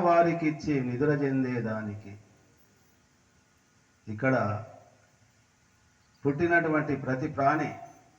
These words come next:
ఏమైతుంది? ఈ ప్రాణులన్నిటికీ ఏంటిది ఏంటంటే,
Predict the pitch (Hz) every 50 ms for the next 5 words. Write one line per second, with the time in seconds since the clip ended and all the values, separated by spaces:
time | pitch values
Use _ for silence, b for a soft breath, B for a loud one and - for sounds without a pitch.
0 | _ _ _ _ - 120 147 170 175 170 156 131 127 120 113 104 98 101 - -
1 | _ _ _ _ _ _ _ _ _ _ _ _ _ _ _ _ _ _ _ _
2 | _ _ _ _ _ _ _ _ _ _ - 117 127 131 127 123 131 135 - 180
3 | 175 175 170 170 180 180 165 151 156 151 127 120 123 135 - - - - _ _
4 | _ _ _ _ _ _ _ _ - 107 123 151 156 160 156 147 147 143 131 131
5 | 131 127 120 110 135 123